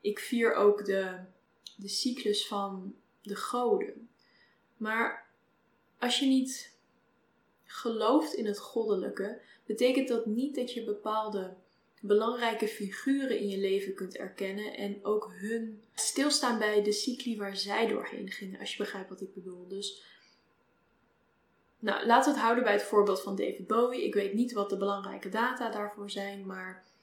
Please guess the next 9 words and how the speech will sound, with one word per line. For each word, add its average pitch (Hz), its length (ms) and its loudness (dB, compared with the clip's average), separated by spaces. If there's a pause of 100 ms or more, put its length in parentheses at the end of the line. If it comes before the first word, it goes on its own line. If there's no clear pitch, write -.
(360)
dat 190 260 -4
je 185 360 -2 (1600)
zijn 214 640 0
leven 240 520 6
pakt - 560 2
als 208 260 0
een 202 140 -4
soort 202 340 -2
van 190 500 -6